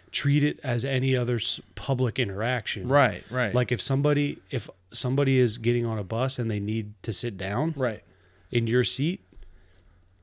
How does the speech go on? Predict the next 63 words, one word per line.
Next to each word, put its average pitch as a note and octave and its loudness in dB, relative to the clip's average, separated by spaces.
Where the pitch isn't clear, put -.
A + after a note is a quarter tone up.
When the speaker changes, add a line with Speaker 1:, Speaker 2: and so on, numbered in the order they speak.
Speaker 1:
it's, B2+ -6
you A#2+ -4
don't G3 2
have G3+ -6
to F3+ 0
fucking F2 -4
move F2 -4
Speaker 2:
Right. A2 -4
Speaker 1:
and A2 -2
let G2 -4
them F#2 -6
sit - -8
down. A2 -10
That's A2+ -8
Speaker 2:
It's B2+ 0
Speaker 1:
your C#3 4
Speaker 2:
just C3+ 2
Speaker 1:
fucking E3 6
Speaker 2:
the C#3+ 2
Speaker 1:
seat. G#3 2
Speaker 2:
courteous C#3+ 6
thing B2 0
to A#2 0
Speaker 1:
But C3+ 2
Speaker 2:
do C#3+ 4
if - -6
they're A2 0
pregnant A2+ 0
and G#2 -6
you're G#2+ -2
like, G#2+ 2
Speaker 1:
Right. F#3+ 4
Speaker 2:
"Fuck, G#2 -2
there's A2+ -4
no A2+ -2
seats." - -4
Speaker 1:
Exactly. A#2 2
Speaker 2:
Right. G#2 0
Speaker 1:
The, A#2+ 0
the - 4
thing C#3 0
to A#2+ 4
Speaker 2:
I'll A2 0
Speaker 1:
do B2 4
Speaker 2:
get A#2+ 8
Speaker 1:
is A#2 2
Speaker 2:
my G#2+ 0
fat G#2+ -4
ass G#2 -6
up G2+ -6
and G#2 -4
you D3+ 4
can B2 2
Speaker 1:
Yeah. F2+ -4
Speaker 2:
sit G2+ -6
down. F#2 -10
Speaker 1:
The A#2 -6
thing D#3 0
to C3+ 2
do C#3 2
is A#2+ 2
stand G#2 -4
up. F#2+ -6